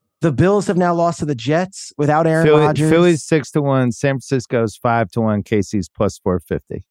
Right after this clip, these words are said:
Speaker 2: Okay, keep
Speaker 1: Yeah.
Speaker 2: going.
Speaker 1: You know, the Bills have lost to the Jets without Aaron Rodgers and then looked terrible against the Giants in a Sunday night primetime game. And then they went to London where everyone did wake up and watch that morning game and they couldn't get out of bed and beat the Jaguars. And the last one is the Niners.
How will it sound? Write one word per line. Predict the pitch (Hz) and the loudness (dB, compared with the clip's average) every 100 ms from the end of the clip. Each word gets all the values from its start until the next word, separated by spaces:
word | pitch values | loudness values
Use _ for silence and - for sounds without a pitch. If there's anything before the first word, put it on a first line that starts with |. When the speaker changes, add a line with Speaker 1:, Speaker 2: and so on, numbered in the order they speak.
| - | -8
Speaker 2:
Okay, | 92 78 | -6 -6
keep | - 185 | -4 -2
Speaker 1:
Yeah. | |
Speaker 2:
going. | 90 76 - _ _ - | -2 -4 -10 _ _ -4
Speaker 1:
You | |
know, | 160 131 | -2 -2
the | 156 | -2
Bills | 131 175 175 | 0 0 0
have | 151 | -2
lost | 160 160 - - | 0 -2 -6 -12
to | 175 | -6
the | 147 | -4
Jets | 120 147 147 | 0 0 0
without | 147 151 | 0 2
Aaron | 151 143 143 | 2 0 0
Rodgers | 135 139 131 156 139 | -2 -4 -6 -8 -6
and | 143 | -2
then | 135 127 - _ _ _ _ _ | -2 -2 -6 _ _ _ _ _
looked | - 151 - | -4 -4 0
terrible | 160 160 170 156 | 0 2 2 0
against | 139 123 | -2 -4
the | 113 | -6
Giants | 135 139 180 - | -4 -2 -2 -2
in | 147 | -4
a | |
Sunday | 110 135 127 | -2 0 0
night | 120 117 | 0 0
primetime | 127 127 120 123 120 | 0 0 -2 -4 -4
game. | 117 131 | -4 0
And | 147 | 2
then | 156 147 - - - _ | 2 0 -2 -18 -20 _
they | 165 | 0
went | 175 - | 0 0
to | 165 | 0
London | 180 226 180 | 2 2 2
where | 151 | 2
everyone | 147 170 160 151 - - | 0 0 0 -4 -8 -4
did | 190 | -2
wake | 180 180 190 | -2 -2 -2
up | 165 | -2
and | 147 | 0
watch | 151 156 - | 0 -2 -2
that | 151 139 | -4 -4
morning | 151 147 208 233 | -4 -2 0 0
game | 139 143 | 0 0
and | 147 | 0
they | |
couldn't | - 180 | -2 0
get | 160 | 0
out | 147 | 0
of | 123 | 0
bed | 156 175 | -2 0
and | 139 | -2
beat | 143 | -2
the | |
Jaguars. | 123 151 165 143 131 127 | -2 0 0 -2 -6 -4
And | 156 | -2
the | |
last | 151 160 165 | 0 0 0
one | 151 | -2
is | 127 | 0
the | 139 | -2
Niners. | 147 180 143 135 | 0 -2 -2 -4